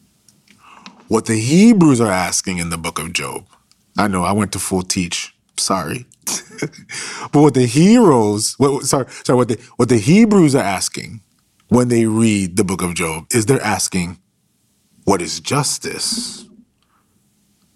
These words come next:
And what does justice look like?" 'Cause we don't see justice where we are right now.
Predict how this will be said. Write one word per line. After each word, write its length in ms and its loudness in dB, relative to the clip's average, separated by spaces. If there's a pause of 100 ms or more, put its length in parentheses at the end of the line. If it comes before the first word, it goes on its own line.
(1200)
And 140 0
what 140 -2
does 160 -2
justice 540 -4
look 300 0
like?" 340 -12 (1900)
'Cause 160 -10
we 240 2
don't 160 6
see 240 2
justice 960 -2 (1700)
where 180 2
we 180 2
are 160 0
right 240 -4
now. 200 -12